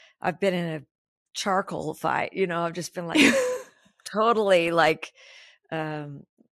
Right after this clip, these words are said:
Speaker 1: what a, goth, I've gothed myself out
Speaker 2: It's
Speaker 1: 'cause I'm
Speaker 2: pretty
Speaker 1: like, "I'm
Speaker 2: badass,
Speaker 1: not the
Speaker 2: though.
Speaker 1: nice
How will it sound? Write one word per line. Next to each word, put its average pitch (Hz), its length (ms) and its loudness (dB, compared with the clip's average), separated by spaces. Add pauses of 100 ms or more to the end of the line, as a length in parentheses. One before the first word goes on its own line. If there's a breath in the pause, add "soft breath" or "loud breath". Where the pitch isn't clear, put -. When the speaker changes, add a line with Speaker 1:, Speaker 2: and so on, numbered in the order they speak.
Speaker 1:
what 208 180 -8
a, 226 140 -6
goth, 214 380 6
I've 196 180 0
gothed 226 380 6
myself 196 420 0
out 190 300 4
Speaker 2:
It's 196 80 4
Speaker 1:
'cause 180 100 2
I'm 302 60 6
Speaker 2:
pretty 320 140 6
Speaker 1:
like, - 20 6
"I'm 220 200 10
Speaker 2:
badass, 208 80 10
Speaker 1:
not 208 260 10
the 156 160 8
Speaker 2:
though. 127 60 6
Speaker 1:
nice 185 320 4